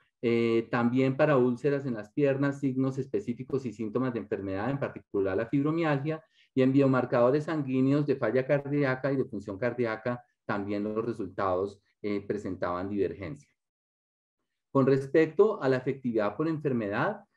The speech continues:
principalmente, eh, se estudiaron en lumbalgia, espondilitis anquilosante, osteoartrosis, artritis reumatoidea,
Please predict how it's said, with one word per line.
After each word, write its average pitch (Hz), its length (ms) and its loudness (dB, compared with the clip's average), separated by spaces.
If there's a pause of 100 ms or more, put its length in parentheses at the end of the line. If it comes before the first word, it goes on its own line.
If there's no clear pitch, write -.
(140)
principalmente, 139 1080 0
eh, 113 220 -6
se 120 100 -6
estudiaron 110 840 0
en 117 140 -2
lumbalgia, 127 760 0
espondilitis 101 720 -6
anquilosante, 131 880 -4
osteoartrosis, 120 840 0 (240)
artritis 110 480 0
reumatoidea, 123 960 2